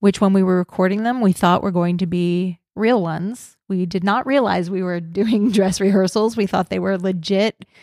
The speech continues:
we're recording our Prague podcast now, and then we listened to it <laughs> and we hated it so much. So there was some trial and error with the intro. And I feel like we've landed on a thing that feels comfortable. The thing that I was really worried about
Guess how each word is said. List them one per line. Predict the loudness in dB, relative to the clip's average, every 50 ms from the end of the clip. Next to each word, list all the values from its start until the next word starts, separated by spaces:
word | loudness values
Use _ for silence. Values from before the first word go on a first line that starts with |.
| -20 -20 -20 _ _ 2
we're | 4 4 6 6
recording | 4 4 4 2 2 2 0 -2
our | -2 -2
Prague | 0 0 -2 -2 -2 -2
podcast | -4 -4 -4 -2 -2 -2 -2 -2 -2
now, | -2 0 0 0 -2
and | -2 -4
then | -4 -2
we | -2 -4
listened | -4 -4 -6 -6 -8 -4
to | -2 0
it | 0 0 2
<laughs> | 2
and | 2 2 2 2
we | 2 2 2 2 0 -4 -4
hated | -2 -2 -2 -4 -2 -4
it | -4 -4 -6 -8
so | -16 -12 -8 -6 -6 -4
much. | -4 -4 -6 -6 -6 -8 -12 -12 _ _
So | -2 0 2 2 2 0 -2 -6 _
there | 0 2 4 4
was | 2 2
some | -2 -4 -4 -4 -4
trial | 0 0 2 2 2 2 2
and | 0 0
error | 0 0 2 2 2 2
with | 2 0 0 -4
the | -8 -6
intro. | -4 -6 -4 -4 -6 -6 -4 -4 -6 -6 -8 -10 _ _ _ _ -4
And | -2 0 0 0 -2 -2
I | -4 -6
feel | -6 -2 0 0 2 2
like | 2 2 2 2
we've | 0 0 0 0
landed | -2 0 0 0 0 -2 -2
on | -2 -2 -4
a | -4
thing | -4 -4 -2 0
that | 0 -2 -2 -4
feels | -6 -2 -2 0 0 0 -2 -2 -6 -10
comfortable. | -14 -4 -2 -2 -2 -2 -4 -2 -2 0
The | 0 0
thing | 0 0 0 0
that | 0 0 -2 -2
I | 0 0 2 2
was | 2 0 0 -2
really | -2 0 0 0
worried | 0 2 2 0 2 0 2
about | 0 2 2 2 2 2 2 0